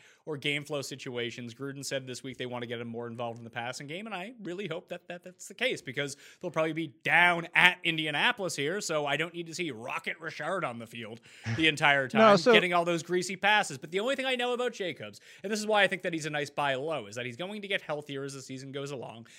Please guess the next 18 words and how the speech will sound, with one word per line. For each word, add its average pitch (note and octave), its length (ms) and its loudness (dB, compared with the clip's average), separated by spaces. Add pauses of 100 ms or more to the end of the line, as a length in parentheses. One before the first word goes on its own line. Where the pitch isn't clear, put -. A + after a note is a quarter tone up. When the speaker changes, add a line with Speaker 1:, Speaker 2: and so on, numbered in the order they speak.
Speaker 1:
He'll E3 100 -6
get E3+ 120 2
more F3+ 220 0
acclimated D3+ 560 0
to D3 60 -10
the C3+ 160 -4
N B2+ 80 -2
F B2 180 -6
L, F#3 240 0
but D3 220 -6
when G3 140 -8
you A3 120 -6
look G#3+ 220 -4
at G#3 140 -8
carries, D3+ 540 -4 (280)
and C3+ 220 -6
they're D3 100 -2
not C#3 200 -2